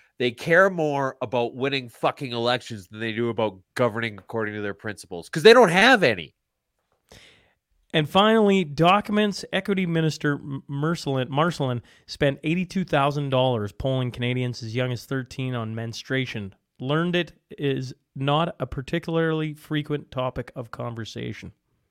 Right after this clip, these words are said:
Speaker 1: Eighty-two thousand dollars to find out how often thirteen-year-olds talk about menstruation. How the fuck is this relevant in any world?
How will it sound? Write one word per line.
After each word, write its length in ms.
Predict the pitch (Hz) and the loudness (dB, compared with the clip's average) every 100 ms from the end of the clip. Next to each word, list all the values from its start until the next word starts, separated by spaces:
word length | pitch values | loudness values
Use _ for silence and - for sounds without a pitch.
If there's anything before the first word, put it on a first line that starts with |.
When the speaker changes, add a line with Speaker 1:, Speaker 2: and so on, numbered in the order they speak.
| _ _ _ _ _ - | _ _ _ _ _ 2
Speaker 1:
Eighty-two 460 | 214 240 254 247 220 | 4 4 2 -2 2
thousand 400 | 214 208 190 185 | 8 10 8 6
dollars 680 | 185 165 151 104 76 - _ _ _ _ _ _ _ _ _ - | 6 6 4 0 -4 -18 _ _ _ _ _ _ _ _ _ -10
to 80 | |
find 320 | 139 170 170 165 | 0 2 4 4
out 240 | 156 151 _ _ _ _ _ | 4 2 _ _ _ _ _
how 320 | - 175 190 | 2 4 4
often 640 | - 147 147 - 135 120 120 _ _ _ | 2 0 0 -2 -6 -6 -16 _ _ _
thirteen-year-olds 720 | 185 180 - 170 165 165 160 131 | -2 -2 -4 -6 -4 -2 -2 0
talk 260 | 156 151 | 2 2
about 220 | 147 151 147 | 0 -6 -4
menstruation. 720 | 143 131 - 127 143 208 190 _ | -8 -8 -4 -2 -2 -6 -10 _
How 300 | - 269 370 | 0 4 4
the 260 | 370 196 127 - - - _ - | 4 2 0 -6 -20 -20 _ 4
fuck 260 | 262 - | 6 6
is 220 | 233 202 175 | -2 -6 -4
this 240 | 196 - | -6 -4
relevant 540 | 160 160 160 151 147 | 0 2 2 -2 -4
in 80 | 143 | -4
any 240 | 147 151 135 | -4 -6 -6
world? 580 | 110 123 139 104 90 | -6 0 2 0 -4